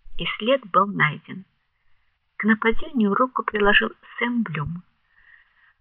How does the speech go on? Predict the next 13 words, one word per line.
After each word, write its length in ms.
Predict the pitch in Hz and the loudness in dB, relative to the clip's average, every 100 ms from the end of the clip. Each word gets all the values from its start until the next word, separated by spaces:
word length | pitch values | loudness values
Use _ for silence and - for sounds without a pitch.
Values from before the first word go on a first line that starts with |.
| - | -8
За 200 | 190 233 | 4 6
крупную 500 | - - - 247 240 | 8 6 6 4 4
взятку, 600 | 233 - - - 175 190 - _ - | 2 -2 -4 -8 -6 -6 -10 _ 0
которая 340 | 196 208 202 | 2 4 4
должна 360 | 196 196 208 196 | 6 4 4 2
была 260 | 190 190 - - - | 4 0 -2 -10 -10
выручить 600 | 175 175 262 175 123 - | -8 -6 -6 -8 -18 -20
его 180 | 175 175 - | -14 -14 -12
из 160 | 190 180 | -14 -10
затруднительного 760 | 190 - 196 170 170 175 170 | -12 -10 -10 -8 -8 -10 -12
положения, 680 | 175 185 185 - 160 156 165 170 - - - - - - | -10 -8 -8 -8 -8 -6 -8 -10 -18 -20 -18 -14 -4 2
он 240 | 269 269 | 4 6
выдал 400 | - 254 190 170 | 6 6 4 2